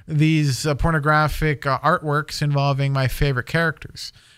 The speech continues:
And then he's like, "Oh, I do this too." And then you get this whole, like, community that would go and start posting these, and people who would, um,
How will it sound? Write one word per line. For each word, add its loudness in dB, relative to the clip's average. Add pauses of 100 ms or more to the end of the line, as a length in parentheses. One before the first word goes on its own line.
(120)
And 4
then 4
he's -2
like, -2
"Oh, 2
I 2
do -2
this -4
too." 0
And -4 (260)
then 2
you 2
get -2
this -2
whole, 0
like, 0
community 0
that 2
would 0
go 0
and -2
start -4
posting 0
these, -2
and 0
people 0
who 2
would, 2
um, 2